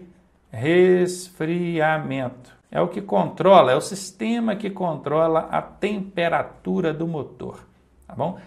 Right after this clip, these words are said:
Ele é, a principal peça dele é o radiador, que é uma central que pega água quente que vem do motor e devolve em temperatura mais baixa. E essa válvula termostática aqui, ó, é um dispositivo que fica fechado enquanto o motor tá frio. Quando o motor aquece, ela,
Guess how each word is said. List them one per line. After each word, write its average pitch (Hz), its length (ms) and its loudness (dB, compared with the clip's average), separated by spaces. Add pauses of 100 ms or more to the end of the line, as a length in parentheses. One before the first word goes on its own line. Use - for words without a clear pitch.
(120)
Ele 180 200 2
é, 165 120 4
a 131 80 4
principal 196 540 2
peça 147 320 -2
dele 123 220 -4
é 131 40 -2
o 135 40 -2
radiador, 165 720 0 (300)
que - 80 -14
é - 20 -2
uma 120 100 2
central 147 680 2
que - 100 -10 (180)
pega 127 460 -4 (180)
água 127 300 -2
quente 185 400 -4
que - 80 -12
vem 131 140 -6
do 127 80 -6
motor 117 400 -6
e 120 60 -8
devolve 117 360 -2
em - 60 -16
temperatura 127 480 -6
mais 160 200 -4
baixa. 180 420 -2 (520)
E 226 80 0
essa 233 260 4
válvula 160 440 4
termostática 147 840 -2
aqui, - 280 -6
ó, 131 80 -2 (480)
é 180 100 -2
um 220 100 0
dispositivo 196 840 -2
que - 80 -18
fica 220 240 -6
fechado - 640 -4 (220)
enquanto 147 340 -2
o 175 40 -2
motor 160 260 0
tá 185 160 0
frio. 113 300 -6
Quando 175 160 -4
o - 20 -2
motor 196 240 0
aquece, - 880 0
ela, 170 300 0